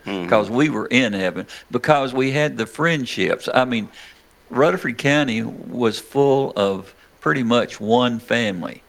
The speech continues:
Speaker 1: Mm-hmm.
Speaker 2: And, and we all depended on each other, and we enjoyed the friendship that we had. And, and you can't find that anywhere.
Speaker 1: Right.
Speaker 2: But we did have a com-,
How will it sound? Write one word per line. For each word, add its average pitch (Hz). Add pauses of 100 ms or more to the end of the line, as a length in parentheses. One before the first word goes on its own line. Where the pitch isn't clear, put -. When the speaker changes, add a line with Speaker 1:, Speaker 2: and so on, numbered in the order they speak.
(280)
Speaker 1:
Mm-hmm. 71
Speaker 2:
And, 113
and 104
we 123
all 117
depended 127
on 123
each 123
other, 113
and 98
we 95
enjoyed 101
the 95
friendship 104
that 98
we 98
had. 92 (420)
And, 117
and 127
you 160
can't -
find 165
that 92
anywhere. 95 (140)
Speaker 1:
Right. 73
Speaker 2:
But 110 (200)
we 123
did 151
have 135
a 98
com-, 98